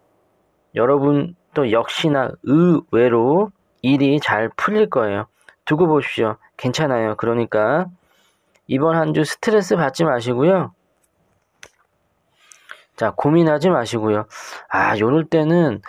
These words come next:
아무리 나 혼자 발버둥 쳐도 그냥 뭐 다 너무 연휴도 길고 좀 아무래도 좀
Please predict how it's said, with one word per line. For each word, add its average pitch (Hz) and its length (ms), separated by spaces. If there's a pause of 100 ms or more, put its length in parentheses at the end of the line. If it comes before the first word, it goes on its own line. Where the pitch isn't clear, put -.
(160)
아무리 147 800 (120)
나 117 260
혼자 151 640
발버둥 139 1200 (800)
쳐도 175 500 (640)
그냥 202 380
뭐 160 100
다 156 360
너무 185 480
연휴도 170 400
길고 139 540
좀 143 260 (220)
아무래도 185 400
좀 160 280